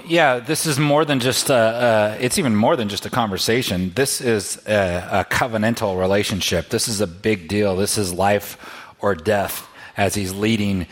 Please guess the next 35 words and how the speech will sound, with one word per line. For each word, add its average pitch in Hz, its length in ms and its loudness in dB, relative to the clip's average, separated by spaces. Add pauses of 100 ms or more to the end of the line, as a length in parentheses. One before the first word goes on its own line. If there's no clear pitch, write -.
(240)
uh, 98 200 2
his 101 180 -2
people. 113 380 0
And 101 120 0
so 120 280 2 (180)
he 127 80 -4
wants 143 200 2
to 135 40 -8
do 143 160 2
this 139 220 0
like 127 160 2
every, 139 340 2 (220)
uh, 120 300 4 (580)
good 123 200 0
teacher 151 280 0
does. 143 240 2
You 135 80 4
have 135 140 2
something 135 260 -2
to 113 60 0
point 147 280 0
at. 139 220 2 (140)
And 127 100 0
I 151 80 2
had 160 120 2
a 135 60 2
really 147 440 2
cool 143 320 2
analogy 131 580 2
with, 120 280 0
like, 110 360 2
uh, 107 220 2
Steptoe 131 420 0
Butte 123 500 0
and, 107 380 0